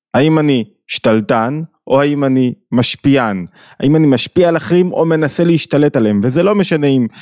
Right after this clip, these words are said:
השתלטנות או ההשפעה באה לידי ביטוי במקום העבודה,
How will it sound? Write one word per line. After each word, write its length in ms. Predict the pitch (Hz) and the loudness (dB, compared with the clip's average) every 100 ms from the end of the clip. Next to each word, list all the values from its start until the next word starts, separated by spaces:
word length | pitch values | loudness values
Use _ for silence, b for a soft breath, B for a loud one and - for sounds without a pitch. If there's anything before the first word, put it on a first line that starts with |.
| B B B - | B B B -4
השתלטנות 840 | - 156 147 - 139 165 127 - | -2 0 0 2 2 4 2 0
או 200 | - 143 | 0 2
ההשפעה 520 | 131 - - 139 127 | 0 -4 -4 0 0
באה 180 | 113 120 | 0 -2
לידי 240 | 123 117 | 0 0
ביטוי 320 | 117 113 139 117 | 0 0 0 0
במקום 440 | 110 107 - 113 | 0 -2 0 0
העבודה, 540 | 104 98 104 101 95 | 0 0 0 0 -2